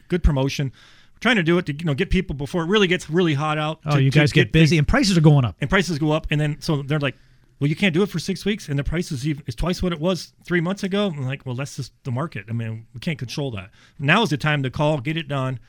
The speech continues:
Speaker 1: We'll get you taken care of, then you can, you know, rest easy all summer long.
Speaker 2: Call now, two eight one, six seven seven, three zero eight zero. Jerry, our producer, says that we only have four of these left. So six of my lucky listeners have taken advantage of the free attic analysis.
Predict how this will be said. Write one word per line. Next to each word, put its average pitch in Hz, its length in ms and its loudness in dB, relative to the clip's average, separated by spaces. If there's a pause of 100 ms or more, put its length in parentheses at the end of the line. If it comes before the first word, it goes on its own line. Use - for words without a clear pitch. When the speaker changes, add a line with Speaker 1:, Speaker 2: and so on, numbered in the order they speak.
(300)
Speaker 1:
We'll 113 60 -8
get 151 100 -4
you - 80 -8
taken 160 180 -2
care 143 180 -4
of, 131 100 -6
then 127 60 -6
you 123 60 -8
can, 120 160 -8 (340)
you 143 80 -6
know, 113 80 -6
rest 143 280 -6
easy 123 240 -4
all 120 100 -6
summer 120 260 -8
long. 101 200 -10 (1120)
Speaker 2:
Call 190 220 4
now, 151 200 4
two 214 260 2
eight 208 140 0
one, 151 260 2
six - 280 -6
seven 151 260 0
seven, 139 340 -2
three 156 260 0
zero 139 380 2
eight 139 220 -2
zero. 127 300 2
Jerry, 151 340 2
our 147 80 2
producer, 143 500 -2
says 147 300 0
that 143 140 -4
we 135 180 -2
only 147 360 0
have 135 340 2
four 160 420 -2
of 131 180 0
these 127 220 2
left. 131 260 -2
So 127 120 -4
six - 420 -2
of 151 320 0
my 131 320 2 (480)
lucky 113 320 0
listeners 127 580 -2 (200)
have - 180 -4
taken 139 300 0
advantage 131 520 2
of 117 120 -4
the 120 80 -6
free 135 340 0
attic 123 260 0
analysis. 120 720 -2